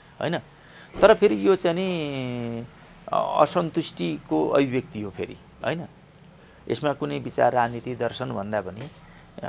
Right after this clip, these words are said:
त्यस्तो बेस भन्दा पनि एउटा चाहिँ नि असन्तुष्टि आ-, आउने बेला मौका आउँछ नि यस्ता चिजहरू। तर यो लामो समयसम्म टिक्न गाह्रो हुन्छ, सम्भव हुँदैन,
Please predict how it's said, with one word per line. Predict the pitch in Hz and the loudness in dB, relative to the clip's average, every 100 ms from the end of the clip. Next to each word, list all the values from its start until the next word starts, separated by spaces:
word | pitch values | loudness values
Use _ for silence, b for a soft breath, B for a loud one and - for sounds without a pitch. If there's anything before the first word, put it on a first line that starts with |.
| 98 - - | -6 -6 -8
त्यस्तो | 117 127 | -8 -6
बेस | 110 139 - | -2 -2 -2
भन्दा | 113 107 | -4 -2
पनि | 101 131 170 | -2 -4 -2
एउटा | 127 123 | 0 0
चाहिँ | 127 135 | -2 -2
नि | |
असन्तुष्टि | 151 117 113 107 - 117 123 - | -2 -2 -6 -10 -8 -10 -10 -6
आ-, | 117 | -4
आउने | 110 - 135 117 | -2 0 0 0
बेला | 117 120 | 2 2
मौका | 110 104 120 | 0 -2 0
आउँछ | 139 117 | 0 -2
नि | 110 | -6
यस्ता | 98 - | -10 -10
चिजहरू। | 101 98 92 - - B B B B B - | -10 -10 -12 -12 -16 B B B B B 2
तर | 147 | 4
यो | 175 180 | 6 6
लामो | 135 143 190 | 6 6 6
समयसम्म | 175 147 127 117 127 | 2 -2 -4 -6 -8
टिक्न | 127 131 110 117 | -6 -8 -6 0
गाह्रो | 110 98 | 0 0
हुन्छ, | 98 98 - - - - | -6 -16 -18 -20 -12 -8
सम्भव | 117 101 | -6 -6
हुँदैन, | 101 104 | -6 -6